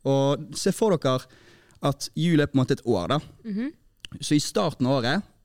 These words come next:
Speaker 1: og det trenger ikke være liksom januar, men i starten av året, da er du, da risser du. Det vil si at da har du game, ting går jævla bra, og det fungerer ganske lenge. Så du på en måte, du er inne i en god flyt, ting klaffer, du smiler, du er god på byen, og sånn.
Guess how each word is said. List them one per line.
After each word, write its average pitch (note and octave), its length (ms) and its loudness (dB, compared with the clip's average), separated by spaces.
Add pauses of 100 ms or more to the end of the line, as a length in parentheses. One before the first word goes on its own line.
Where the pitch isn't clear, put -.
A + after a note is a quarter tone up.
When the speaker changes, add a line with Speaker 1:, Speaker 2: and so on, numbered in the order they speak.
(180)
Speaker 1:
og C#3 80 -2
det D3+ 100 2
trenger F3 220 0
ikke A#2 100 0
være B2+ 140 2
liksom D3+ 160 0
januar, C3 300 2
men B2 120 2
i - 60 0
starten F3 360 -2
av C3+ 140 2
året, D#3 180 -2 (120)
da D3 100 0
er B2 120 2
du, A2+ 140 0
da C#3+ 140 0
risser G#2+ 320 -2
du. A#1+ 60 -8
Det - 500 -18
vil C3+ 80 4
si C#3+ 100 2
at B2 100 0
da C3 80 0
har C#3 140 2
du A#2+ 80 -2
game, E3 400 0 (280)
ting D#3 240 4
går C#3+ 180 4
jævla C3 260 0
bra, E3 200 -2
og - 260 -6
det C#3+ 80 2
fungerer D#3+ 420 2
ganske C3 300 0 (160)
lenge. D#3+ 380 0 (440)
Så - 120 -14
du G#3 80 2
på G3 80 -2
en G#3 100 4
måte, G#3 260 2
du F#3+ 100 2
er G3 100 6
inne F#3 80 2
i F#3+ 80 4
en E3+ 40 4
god F3 220 4
flyt, - 640 0 (560)
ting G3 180 2
klaffer, D#3+ 800 0
du B2 80 -2
smiler, E3 460 4
du D#3 60 2
er C#3+ 120 2
god D#3+ 220 2
på C#3+ 120 -2
byen, E3+ 440 2 (100)
og D3 160 2
sånn. B3+ 300 4